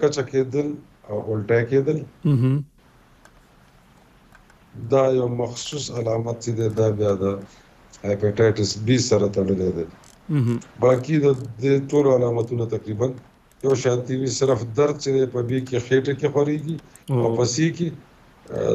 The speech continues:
Speaker 1: د سینې بالکل لاندینۍ سه او د خېټې بهرنۍ سه چې کوم ځای ځیګر پروت دی،
Speaker 2: مهم.
Speaker 1: دا هغلته کې کېږي.
Speaker 2: صحیح. دا د علامتونو پوښتنه یې مستقیم
Speaker 1: او
Speaker 2: خان هم
Speaker 1: لکه په
Speaker 2: کړې وه،
Speaker 1: دواړو
Speaker 2: ډاکټر
Speaker 1: کې
Speaker 2: صاحب.
Speaker 1: فرق
Speaker 2: دا هم
Speaker 1: راشي.
Speaker 2: تاسو ور بیان کړه. علامتونه مو ډېرې ښې طریقې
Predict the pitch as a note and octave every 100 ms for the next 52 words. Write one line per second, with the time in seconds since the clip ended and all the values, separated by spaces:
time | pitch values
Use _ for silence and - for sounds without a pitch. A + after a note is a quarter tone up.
0 | G#2+ A#2 A#2+ A2+ B2+ C3 D3 C3+ C#3 C#3
1 | C3+ C3 B2 A#2+ A#2+ C3 D3+ C#3 D3 C#3
2 | A#2+ A#2 C3 B2 A#2+ A2+ A2+ A#2 C3 C3+
3 | A#2+ A#2 A2 - A#2 A2+ A2+ G#2+ G#2 B2
4 | A#2+ - D3 D3+ - - C#3 C#3 - -
5 | C3+ A#2+ G#2+ G2+ E2+ E2 F2 E2 F2 -
6 | D#2+ D2+ - - - - B2 A2+ - -
7 | - _ C#3+ D3 D3 C#3+ C#3 C#3 D#3 D3
8 | C#3 - D#3+ D#3 C#3+ C#3+ - A#2 B2+ C3+
9 | D#3+ D#3+ D#3 D#3 D#3+ D#3+ D#3 C#3 C3+ D3
10 | B2+ D3 B2+ B2+ C3+ D3+ D3 D3+ C#3+ C#3+
11 | C3 C3 C3+ C#3 B2+ C3+ - - - -
12 | - C3 B2 A#2+ - C3+ C3 B2+ C3+ B2+
13 | D3+ D3 C3+ B2+